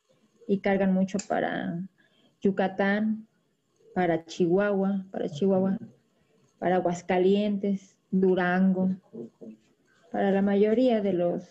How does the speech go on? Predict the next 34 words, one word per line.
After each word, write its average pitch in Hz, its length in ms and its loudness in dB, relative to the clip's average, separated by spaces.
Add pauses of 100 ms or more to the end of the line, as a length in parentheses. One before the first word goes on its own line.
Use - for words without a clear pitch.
(260)
estados 202 640 0
de 196 100 -2
la 165 120 0
República. 185 640 -2 (960)
Entonces, - 360 -2
por 190 180 2
eso 190 300 2
igual 247 340 2
ya 240 140 2
también 208 240 0
nos 220 160 0
conocen 202 520 0
y, 185 200 -2
o 190 100 0
nos 190 240 2
hablan 214 320 0
desde 180 240 0
antes. 196 400 -2 (960)
"Oye, 240 300 2
¿me 240 100 2
puedes 262 260 0
decir 240 340 0
qué 247 100 0
variedad 202 420 2
vas 208 320 -2
a 226 120 0
tener 196 340 2
y 208 80 2
en 190 100 2
qué 202 100 2
medida?" 196 600 2 (800)
Y 202 140 -2
ya 185 140 2
nos, 175 400 -4